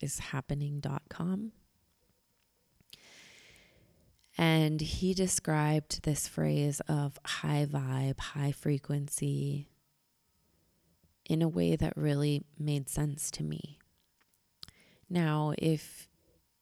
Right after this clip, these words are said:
you can visualize this, I will offer a visual cue <laughs> where you think of truth as, like, this s-,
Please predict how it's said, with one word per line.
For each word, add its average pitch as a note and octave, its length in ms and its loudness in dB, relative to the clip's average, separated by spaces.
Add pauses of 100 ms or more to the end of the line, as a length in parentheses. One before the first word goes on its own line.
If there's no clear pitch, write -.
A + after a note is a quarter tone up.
(100)
you E3 160 0
can D#3+ 200 0
visualize D3+ 800 4
this, - 560 -2 (180)
I D3+ 60 0
will D3 160 0
offer D3 300 0
a C#3 80 2
visual C#3 640 0 (880)
cue C#3+ 640 2 (180)
<laughs> D#3 180 0 (1900)
where E3 520 6
you F3 260 2
think F3+ 260 -2
of F3 120 -6
truth D#3+ 640 2
as, D3+ 340 -2
like, D3+ 200 -2
this - 480 -2 (220)
s-, - 320 -10